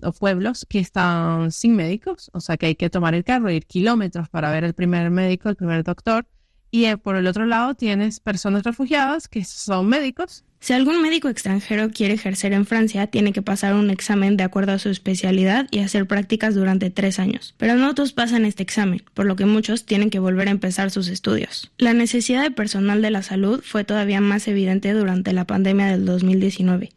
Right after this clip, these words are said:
Speaker 2: cuando los médicos migrantes fueron llamados por el gobierno francés.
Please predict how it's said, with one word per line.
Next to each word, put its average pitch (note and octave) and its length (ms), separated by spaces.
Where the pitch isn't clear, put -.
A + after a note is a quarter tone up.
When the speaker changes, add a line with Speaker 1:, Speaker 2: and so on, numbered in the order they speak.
Speaker 2:
cuando G3+ 240
los G3+ 160
médicos G#3 400
migrantes G#3+ 520
fueron G3 280
llamados F#3+ 420
por G#3 160
el F#3 120
gobierno F#3 340
francés. F#3 560